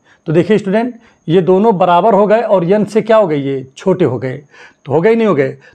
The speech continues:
तो हमारा ये वाला ऑप्शन को जो है क्या कर रहा है, सेटिस्फाइड हो रहा है, तो इनफाइनाइट सॉल्यूशन ही होगा। तो चलिए यहाँ तक समझ में आ गया। अब काफ़ी भी इनफाइनाइट सॉल्यूशन आवे तो स्टूडेंट आपको करना क्या है, यहाँ पर हमेशा,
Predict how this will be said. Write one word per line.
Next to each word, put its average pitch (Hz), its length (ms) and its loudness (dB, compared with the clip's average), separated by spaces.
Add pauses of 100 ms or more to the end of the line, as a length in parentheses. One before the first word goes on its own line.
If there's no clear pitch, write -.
तो 151 60 -2
हमारा 180 280 2
ये 220 200 2
वाला 202 240 2
ऑप्शन 208 300 -4
को 214 140 0
जो 180 100 2
है 196 100 2
क्या 208 160 2
कर 170 120 -10
रहा 147 100 -6
है, 147 80 -2
सेटिस्फाइड 180 460 0
हो 147 60 0
रहा 156 80 2
है, - 140 -4 (260)
तो 196 60 2
इनफाइनाइट 208 400 0
सॉल्यूशन 202 480 0
ही 196 100 4
होगा। 131 240 0 (380)
तो 190 60 0
चलिए 214 280 2
यहाँ 208 180 0
तक 214 120 -4
समझ 196 220 -4
में 196 100 0
आ - 40 2
गया। 175 220 -8 (320)
अब - 220 -8
काफ़ी 196 260 0
भी 226 120 -2
इनफाइनाइट 208 480 -2
सॉल्यूशन 208 360 0
आवे 202 220 2 (360)
तो 170 80 2
स्टूडेंट 190 340 0
आपको 185 240 -2
करना 170 280 -2
क्या 196 160 -2
है, 190 120 -2
यहाँ 185 160 0
पर 196 240 -6 (320)
हमेशा, 180 600 0